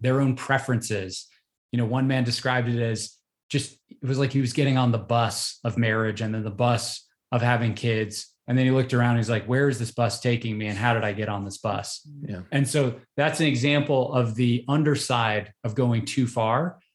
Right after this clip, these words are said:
Speaker 1: And so that, that other twenty percent after, you know, your eighty percent contribution is really a reminder that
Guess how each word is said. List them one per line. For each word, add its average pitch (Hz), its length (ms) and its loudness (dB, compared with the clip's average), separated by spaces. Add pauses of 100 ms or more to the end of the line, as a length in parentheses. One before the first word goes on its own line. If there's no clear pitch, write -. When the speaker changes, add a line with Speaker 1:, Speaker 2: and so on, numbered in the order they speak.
(140)
Speaker 1:
And 139 140 0
so 147 120 2
that, 139 280 0 (120)
that 143 180 0
other 165 240 2
twenty 147 340 2
percent 127 680 0 (120)
after, 123 720 0
you 117 80 -4
know, 110 80 -2
your 104 180 -4
eighty 120 220 0
percent 117 320 -2
contribution 127 580 -2
is 117 160 -2
really 151 380 0 (260)
a 131 60 0
reminder 147 680 2
that 123 360 0